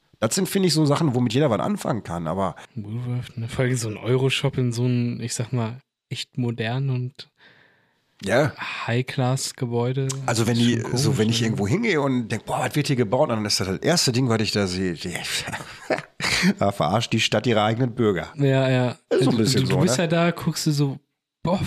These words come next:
Speaker 2: sieht doch voll cool aus, was ist denn da drin?“ Guckst drauf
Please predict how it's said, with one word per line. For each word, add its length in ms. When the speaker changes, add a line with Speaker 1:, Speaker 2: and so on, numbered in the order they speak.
Speaker 2:
sieht 220
doch 80
voll 200
cool 160
aus, 160
was 160
ist 40
denn 80
da 100
drin?“ 340
Guckst 320
drauf 240